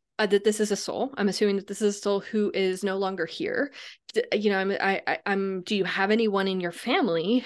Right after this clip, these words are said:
who could be around this age or anybody who you know who's lost a child near, you know, maybe a friend?" And she's like, "Well, the only thing I can think of is three years ago, almost to the day, I had a miscarriage and I always felt like it was a girl."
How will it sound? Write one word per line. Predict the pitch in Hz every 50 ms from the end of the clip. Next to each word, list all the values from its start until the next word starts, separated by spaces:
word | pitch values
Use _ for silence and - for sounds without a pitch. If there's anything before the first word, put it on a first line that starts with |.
| -
who | - 233 220 214 214 214 208 202
could | - - 220 208
be | 208 214 220
around | 202 185 180 185 196 208
this | 208 - -
age | 196 196 208 214 208 190
or | 156
anybody | 180 196 196 202 196 202
who | 196 - 208
you | 202 202 190
know | 185 185
who's | 185 190 208 202 185
lost | 175 185 - -
a |
child | - - - 269 294 285 277 269 254 214 - -
near, | 208 220 240 254 254 247
you | - -
know, | 220 202 190
maybe | 190 185 180 185
a | 160
friend?" | - - - 294 302 311 311 311 302 302 302 285 - - - -
And | 226 214
she's | - 247 214 -
like, | 220 208 208 208 - - - - - - - - - -
"Well, | 277 269 269 269 254 254 226 - - _ _ _ -
the | 214 262 226
only | - 247 285 294 277
thing | 277 269 247
I | 220
can | - 214 208
think | 208 - 240 262 247 233
of | 202 190 185 180 - -
is | - 208 196 196 196 185 190 -
three | - - 220 226 226
years | 214 208 226 233 220
ago, | 208 196 175 170 165 170
almost | - - 208 208 208 - -
to | 220
the | 196 185
day, | 180 - 202 214 202 - - - 147 196 220 220 - - - - - - _ _ -
I | - 226
had | 233 220 214
a | 208
miscarriage | 202 214 214 214 - - - - - 139 - - -
and | 196 185
I | - -
always | 196 196 196 196 196 -
felt | 175 -
like | - 170 -
it | 180
was | 156 170 -
a | 196
girl." | - 320 359 277 - - - -